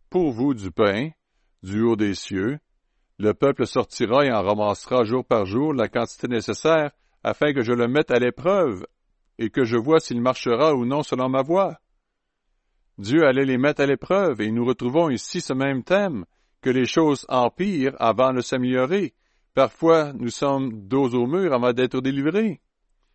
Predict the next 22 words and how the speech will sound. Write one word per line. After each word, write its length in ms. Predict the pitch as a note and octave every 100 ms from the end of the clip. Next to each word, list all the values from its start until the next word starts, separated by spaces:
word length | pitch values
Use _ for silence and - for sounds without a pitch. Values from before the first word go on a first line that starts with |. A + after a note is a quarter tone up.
| _ _ -
Parfois, 380 | C3 - D3+
l'argent 380 | C#3+ B2 A2 D3
et 60 | C#3+
les 120 | A#2
choses 240 | - C3
essentielles 540 | A#2 - A#2 - A2 G2+
manquent 480 | C3+ F3 D3 D3 A2
avant 320 | G#2 C3 C#3
que 100 | A#2+
nous 240 | A2+ G#2+
obtenions 840 | A#2 _ A#2+ A2+ D3 F3 C3 B2 C#3+ _ _ -
les 180 | A2+ A#2
bénédictions. 720 | A#2+ A#2 A#2+ A#2+ - G3 - _ _ _ _ _ _ _ _ _ _ _ _ _ _ _ _ _ -
À 120 | A2+
nouveau, 400 | C3+ E3 E3+ - - _ _ _
nous 240 | - C3+ A#2+
pouvons 320 | A#2+ D#3 C#3+
nous 80 | A#2+
mettre 320 | C#3 C3 A#2+
à 120 | A2
leur 180 | A2 -
place. 440 | E3+ F#3+ B2+ -